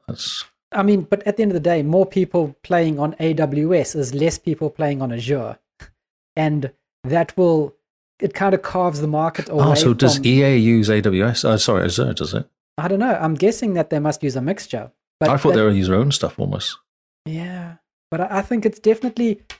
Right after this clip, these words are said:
Speaker 2: Amazon would want to do it so that they go, "Here's another kind of moat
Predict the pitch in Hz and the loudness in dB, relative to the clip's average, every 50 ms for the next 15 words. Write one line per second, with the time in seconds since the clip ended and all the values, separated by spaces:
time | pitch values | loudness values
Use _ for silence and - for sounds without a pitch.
0 | - 170 180 196 202 190 185 190 175 175 170 160 165 165 151 - _ - 143 160 | -4 -2 0 2 2 2 2 2 0 0 0 0 0 -2 -2 -6 _ -4 -4 -2
1 | 175 - - 147 127 123 170 170 143 123 - - - - - 151 151 151 - 160 | -2 -4 -8 -8 -4 0 0 2 0 0 -2 -6 -10 -6 -2 -2 -2 -2 0 -2
2 | 156 143 131 156 156 156 151 143 - _ _ _ _ _ _ - 185 190 190 175 | -2 0 0 2 2 4 2 2 -2 _ _ _ _ _ _ 2 4 4 4 4
3 | 160 175 160 165 170 160 160 156 143 131 - - - - 170 156 147 131 117 139 | 2 0 0 0 0 0 2 0 0 -2 -4 -8 -8 -4 -2 -2 -2 -2 -2 -2
4 | 147 156 160 156 139 131 - - | 0 2 2 2 2 0 -6 -10